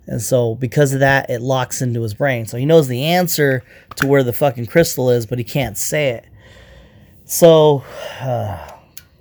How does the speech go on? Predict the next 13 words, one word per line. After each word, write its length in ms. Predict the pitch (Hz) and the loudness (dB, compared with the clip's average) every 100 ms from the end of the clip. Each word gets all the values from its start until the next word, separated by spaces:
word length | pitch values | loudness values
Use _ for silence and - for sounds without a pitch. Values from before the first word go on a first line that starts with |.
| _ _ _ _ _ _ _ _ _ _ - _ - - - - 220 240 - - - - - - - - - - - | _ _ _ _ _ _ _ _ _ _ -20 _ -20 -20 -20 -20 -20 -20 -20 -20 -20 -20 -20 -20 -20 -20 -16 -16 -2
you 80 | 165 | 2
know, 120 | 151 | 4
I 60 | |
really 200 | 147 160 | 4 4
like 160 | 147 143 | 4 2
this 200 | 135 - | -4 -8
movie, 240 | 147 135 | -6 -4
but 120 | 123 127 | -4 -4
as 160 | 120 | -6
I'm 80 | 117 | -8
talking 340 | 135 139 143 | -6 -8 -8
about 280 | 123 117 117 | -10 -10 -10
it, 160 | 123 | -12